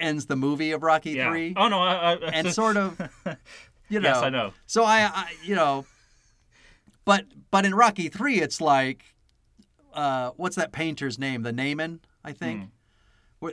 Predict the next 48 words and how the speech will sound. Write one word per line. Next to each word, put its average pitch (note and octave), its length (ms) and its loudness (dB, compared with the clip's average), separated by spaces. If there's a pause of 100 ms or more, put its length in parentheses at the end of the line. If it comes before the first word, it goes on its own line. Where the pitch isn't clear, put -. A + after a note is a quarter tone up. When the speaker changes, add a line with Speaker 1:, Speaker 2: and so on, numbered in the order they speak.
Speaker 1:
frozen F#3 480 4
Speaker 2:
Yeah. D3 60 -4
Speaker 1:
moment D3+ 440 2
turns D#3 280 -2
into C3+ 260 -2
a A#2+ 60 -4
painting. D3 560 -2
You C#3+ 60 -2
don't E3+ 140 -2
really C#3 220 -4
see - 240 -4
the B2 140 -4
fight. C3 500 2 (540)
In C#3+ 160 -4
this G3+ 320 0
one, C3 500 -2 (1400)
if - 160 -8
they D3+ 140 0
hate A#3 300 0
each - 160 -4
other, B2+ 200 -2
you B2+ 140 -4
have F#3+ 240 4
to D3 100 -10
see C3 200 -4
the A#2+ 80 -8
fight. A2 460 -4 (140)
If C#3+ 220 -10
they C#3+ 140 -4
have D3 180 0
mutual F#3 300 -2
respect D3 500 0
for D3 100 -6
each C3+ 180 -4
other, B2 200 -2
you G#2+ 160 -6
don't. A2 680 -2 (1000)
Speaker 2:
Mm-hmm. C#3 260 -10 (1000)
Speaker 1:
But F3 100 -2
that's A#3+ 240 2
where C4+ 140 6
my G#3 160 6
mind F3 340 4
Speaker 2:
Yeah. C3+ 120 -2
Speaker 1:
is. G#2+ 100 -6
My D#3 120 2
mind G3+ 360 4
is D#3+ 280 -2